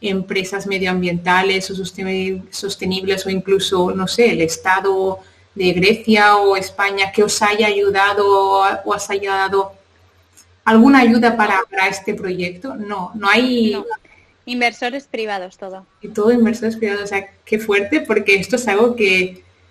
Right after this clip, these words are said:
Speaker 1: que, no sé, es la tierra, es el mar, son todos nuestros mares, que ningún país ayude a que esto pase, ¿sabes? A
Speaker 2: Mm.
Speaker 1: limpiar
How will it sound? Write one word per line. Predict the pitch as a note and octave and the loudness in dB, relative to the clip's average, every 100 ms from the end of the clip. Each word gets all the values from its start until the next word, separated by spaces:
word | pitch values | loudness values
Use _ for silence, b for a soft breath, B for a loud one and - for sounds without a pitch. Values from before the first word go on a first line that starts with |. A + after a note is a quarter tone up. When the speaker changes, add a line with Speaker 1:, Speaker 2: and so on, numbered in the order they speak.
| b _ - | b _ -6
Speaker 1:
que, | G3 F3 F3 | -2 -2 -2
no | F3+ | -2
sé, | A3+ | 0
es | G#3 | 2
la | F#3+ E3+ | 2 0
tierra, | F#3 C4+ - F3 E3+ | 0 0 0 0 0
es | F3 G3 G3 | -2 -4 -4
el | F#3+ F3+ | -6 0
mar, | A#3 B3+ | 0 0
son | G#3+ G3 | -2 -4
todos | G3 G3 | -4 -4
nuestros | G#3 F#3+ - F#3 F#3 | -4 -8 -8 -10 -6
mares, | G3 B3+ A#3+ | -2 -2 -2
que | A#3 F#3+ | -4 -6
ningún | F#3+ F#3 F#3 G3 - | -6 -6 -6 -6 -2
país | A3+ A3 G#3+ - - | 0 2 0 -2 -12
ayude | G3 F#3 F3 F#3+ F#3+ D#4+ - - | -8 -4 -2 -2 0 -2 -4 -14
a | G3 | -12
que | G3 F3+ | -6 -4
esto | F3+ - F3+ | -6 -8 -12
pase, | F3+ E3+ F3 D4 D#4+ | -6 -6 -6 -8 -10
¿sabes? | F#3 A#3 B3 | -6 -6 -6
A | F#3+ | -2
Speaker 2:
Mm. | F#3 | -2
Speaker 1:
limpiar | F3 - F#4 F#4 G#3 - | -2 -4 -2 0 0 -2